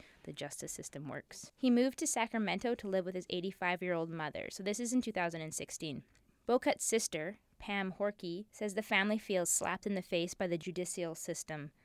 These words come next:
Her fear is the Bowcutt story will fade. It's always a victim who gets forgotten. Fernie Woldridge, which is the daughter of Bethel Woldridge,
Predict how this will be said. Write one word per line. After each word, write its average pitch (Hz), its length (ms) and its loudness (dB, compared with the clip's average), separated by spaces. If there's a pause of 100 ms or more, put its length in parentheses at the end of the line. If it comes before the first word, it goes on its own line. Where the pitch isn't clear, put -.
(320)
Her 220 120 -4
fear 208 360 0
is 226 200 2
the 185 80 -8
Bowcutt 190 520 0
story 180 340 2
will 165 120 0
fade. 160 460 -4 (140)
It's - 200 -10
always 185 360 4
a 190 60 -2
victim 175 420 -2
who 175 60 -8
gets - 240 -6
forgotten. 151 680 -8 (180)
Fernie 240 360 6
Woldridge, 170 720 4
which - 180 -6
is 185 120 -6
the 180 120 0
daughter 180 520 2
of 170 200 -2
Bethel 185 300 4
Woldridge, 156 560 -4